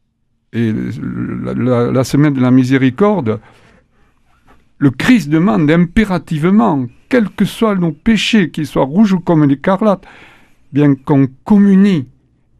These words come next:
mais d'abord qu'on se confesse, et qu'on fasse une confession complète, complète. La miséricorde de Jésus n'a pas de limite. Et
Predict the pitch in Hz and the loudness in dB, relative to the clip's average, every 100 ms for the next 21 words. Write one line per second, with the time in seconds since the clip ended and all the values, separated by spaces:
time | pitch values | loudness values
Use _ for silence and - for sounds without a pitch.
0 | - 107 120 147 143 143 127 - - - | -6 -2 0 -2 -2 0 0 -2 -6 -2
1 | 233 220 - 240 202 - - - 143 196 | 0 0 0 -2 -2 -8 -14 -14 -4 -2
2 | 185 240 220 190 175 170 180 170 165 233 | -2 -4 -2 0 0 0 -2 -2 -4 -2
3 | 208 190 - 240 220 214 214 - 110 - | -2 -4 -2 2 2 0 -2 -4 -10 -10
4 | _ _ _ _ - 202 175 160 135 - | _ _ _ _ -4 0 0 0 -2 -4
5 | - _ _ _ _ _ _ - 147 156 | -16 _ _ _ _ _ _ -2 2 2
6 | 170 170 170 165 175 151 131 120 110 - | 2 0 -2 -2 -2 -2 -2 -4 -4 -10
7 | _ _ _ - - 117 135 123 127 139 | _ _ _ -20 -8 0 2 2 -2 -6
8 | 175 180 _ - 120 143 127 156 196 202 | -14 -20 _ -8 -2 0 0 0 0 0
9 | 143 131 110 - 185 135 110 110 107 107 | 0 -2 -2 -4 -4 -2 -4 0 0 0
10 | 101 - 117 - _ _ _ _ _ _ | -2 -8 -18 -20 _ _ _ _ _ _
11 | _ - | _ -2